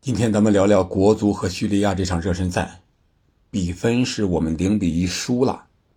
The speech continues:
咱们就简单挨个球员还有主教练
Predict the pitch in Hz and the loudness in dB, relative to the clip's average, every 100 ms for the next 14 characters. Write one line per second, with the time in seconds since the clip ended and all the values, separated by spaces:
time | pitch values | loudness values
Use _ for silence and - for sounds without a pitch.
0 | _ _ _ - 87 92 92 87 - - | _ _ _ -6 -2 0 -2 -4 -8 -2
1 | 80 73 98 98 101 - 101 101 87 - | -2 -2 -2 -2 -2 -6 -6 -4 -4 -2
2 | 92 80 85 - - 85 85 71 78 82 | -2 0 -4 -6 -6 -6 -6 -6 -4 -2
3 | 62 | -4